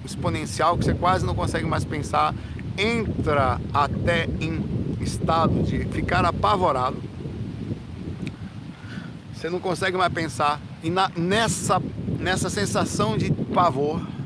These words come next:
você abandona várias coisas na jornada. Eles conseguem fazer você fazer isso. É, eles, ele, e, e criam, e, e, pô, eu já recebi diversos conselhos. Ó, certa vez, não sei se eu vou me mostrar um ataque super inteligente. Certa vez eu tava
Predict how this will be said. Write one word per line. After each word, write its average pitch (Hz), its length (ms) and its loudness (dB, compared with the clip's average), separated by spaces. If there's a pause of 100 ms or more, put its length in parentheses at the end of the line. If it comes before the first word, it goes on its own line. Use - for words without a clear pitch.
(580)
você - 180 2
abandona 175 480 2
várias 170 380 4
coisas 147 320 2
na 131 140 -2
jornada. 120 520 0
Eles - 200 0
conseguem - 480 2
fazer 131 240 0
você - 100 -8
fazer - 400 -6
isso. - 160 -4 (580)
É, 131 680 2
eles, 143 360 -2
ele, 151 300 -2
e, 143 220 -2
e 139 40 -4
criam, 180 480 2 (140)
e, 139 120 0 (140)
e, 139 680 0 (640)
pô, 202 140 4
eu 190 60 2
já 196 80 4
recebi 196 300 0
diversos 180 480 2
conselhos. 156 440 0
Ó, 147 160 4
certa 180 320 0
vez, 135 300 -2
não - 80 -14
sei - 100 -6
se 170 60 -4
eu 160 40 -2
vou 156 100 0
me 156 80 -4
mostrar 143 220 0
um 147 80 2
ataque 135 300 -2
super 143 220 -4
inteligente. 131 720 -8 (280)
Certa - 160 -10
vez - 120 -8
eu 175 80 -4
tava 123 300 -4